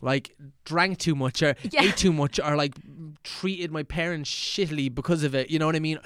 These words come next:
Speaker 1: Or whatever it might have been, 'cause, like, I was hurting.
Speaker 2: Mm-hmm.
Speaker 1: Um, whatever that might be. So, like, all these little things, um, you know, so whether it be, like, you know, you're acting, you're writing, whatever it might be, like, doing a podcast, whatever it might be, where, like, you know, vulnerability really is,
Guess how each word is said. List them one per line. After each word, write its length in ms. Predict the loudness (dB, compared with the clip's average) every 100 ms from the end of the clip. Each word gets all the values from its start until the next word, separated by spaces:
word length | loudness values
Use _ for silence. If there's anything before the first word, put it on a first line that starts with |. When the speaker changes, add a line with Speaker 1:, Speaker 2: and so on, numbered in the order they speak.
| -14 -2
Speaker 1:
Or 180 | 0
whatever 320 | 4 6 4 2
it 180 | 0
might 80 | 0
have 100 | 0
been, 160 | -2 -4
'cause, 160 | -6
like, 160 | -6 -6 -4
I 80 |
was 200 | -2 -2
hurting. 380 | -2 -4 -4 -14 -8
Speaker 2:
Mm-hmm. 220 | -6 -2 -2 -2 -4
Speaker 1:
Um, 180 | -10 -14 -10
whatever 280 | -2 0 2
that 140 | 0 -2
might 220 | -4 -4
be. 240 | -6 -6 -10 -12
So, 160 | -4
like, 200 | -2 -2 -4
all 140 | -4 -2
these 220 | -2 -4
little 180 | -6 -6
things, 560 | -6 -4 -2 -6 -8 -8
um, 520 | -6 -4 -6 -8 -12 -10
you 100 | -4
know, 180 | -2 -2
so 160 | 0 0
whether 200 | 2 0
it 80 | 0
be, 120 | -2
like, 220 | -2 -4
you 60 | -4
know, 80 |
you're 300 | -4 -4 -6 -10 -10
acting, 400 | -10 -6 -4 -2
you're 260 | -2 -2 -6 -12 -6
writing, 480 | -2 -2 -2 -6 -8 _ -4
whatever 200 | -2 -2
it 40 |
might 100 | -4
be, 140 | -4 -4
like, 200 | -4 -2
doing 180 | 0 2
a 40 |
podcast, 440 | 2 0 0 -2 2
whatever 160 | 2
it 20 |
might 180 | 2 0
be, 160 | 0 2
where, 160 | 2
like, 220 | 0 -2 -4
you 80 |
know, 220 | -2 -4 -6
vulnerability 800 | -4 0 2 2 2 0 -4 -6
really 360 | -4 -2 0
is, 260 | 0 -2